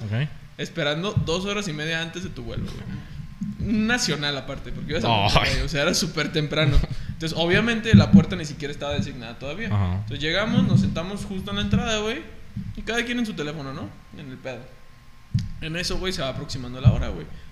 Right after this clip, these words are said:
Speaker 2: Faltaba una hora para el despegue y no, seguía sin aparecer la puerta, güey. Entonces decimos,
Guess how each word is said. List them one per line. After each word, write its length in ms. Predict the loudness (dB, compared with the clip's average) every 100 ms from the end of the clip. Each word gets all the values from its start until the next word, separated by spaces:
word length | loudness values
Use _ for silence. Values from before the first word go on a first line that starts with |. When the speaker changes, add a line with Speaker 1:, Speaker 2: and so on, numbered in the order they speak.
| -10
Speaker 2:
Faltaba 340 | -6 -4 -4
una 260 | -6 -6 -6
hora 200 | -6 -6
para 200 | -6 -6
el 400 | -8 -10 -10 -10
despegue 460 | -10 -8 -6 -4 -4
y 80 | -6
no, 120 | -6
seguía 420 | -6 -8 -6 -4 -4
sin 140 | -6
aparecer 340 | -8 -10 -10
la 100 | -10
puerta, 280 | -10 -10 -10
güey. 100 | -8 -8 -10 -14 -14 -16 -14
Entonces 220 | -14 -12
decimos, 220 | -12 -12